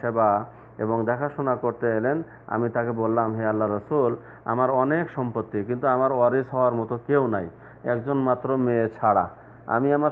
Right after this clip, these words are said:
সম্পত্তির তিন ভাগের দুই ভাগ ওসিয়ত করব?' আল্লাহ রাসূল আলাইহিস সালাতু ওয়াস সালাম বললেন, 'না।' আমি বললাম, 'অর্ধেক?' তিনি বললেন, 'না।'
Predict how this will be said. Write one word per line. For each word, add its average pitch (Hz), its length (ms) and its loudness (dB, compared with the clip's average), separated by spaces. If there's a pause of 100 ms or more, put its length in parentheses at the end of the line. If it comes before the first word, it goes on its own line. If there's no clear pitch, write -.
সম্পত্তির 139 540 -2
তিন 139 240 2
ভাগের 127 340 0
দুই 131 160 4
ভাগ 123 280 2
ওসিয়ত 131 340 -2
করব?' 151 440 2 (320)
আল্লাহ 113 220 2
রাসূল 110 280 0
আলাইহিস 107 320 2
সালাতু 107 240 -2
ওয়াস 101 60 -8
সালাম 107 260 -2
বললেন, 101 300 -2
'না।' 98 320 -4 (340)
আমি 117 200 0
বললাম, 120 400 0
'অর্ধেক?' 123 440 2 (220)
তিনি 117 160 0
বললেন, 110 360 0
'না।' 98 320 -4